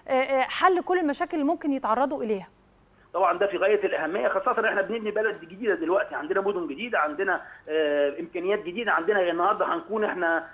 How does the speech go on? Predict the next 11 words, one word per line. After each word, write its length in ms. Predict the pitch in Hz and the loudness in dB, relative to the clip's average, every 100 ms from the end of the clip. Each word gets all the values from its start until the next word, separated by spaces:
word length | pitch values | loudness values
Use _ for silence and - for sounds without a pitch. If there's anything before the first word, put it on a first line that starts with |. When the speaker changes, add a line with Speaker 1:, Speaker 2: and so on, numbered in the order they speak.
| - | -12
Speaker 2:
آه، 160 | 156 160 | -2 0
غاز 240 | 151 208 202 | 2 2 2
المتوسط، 580 | 190 160 170 202 170 | 0 2 4 2 -2
إحنا 200 | 202 185 | -4 0
المركز 580 | 160 160 160 214 214 156 | -2 0 0 0 0 0
الرئيسي 360 | 165 170 208 175 | 0 0 -2 -4
لهذه 420 | 156 180 180 185 | 0 0 0 -2
المنطقة، 560 | 170 160 160 220 226 226 | -2 -4 -4 -4 0 -2
هنكون، 540 | - 151 269 214 202 | 0 -4 -4 -4 -4
Speaker 1:
مم. 60 | 180 | -2
Speaker 2:
آه، 200 | 170 | -2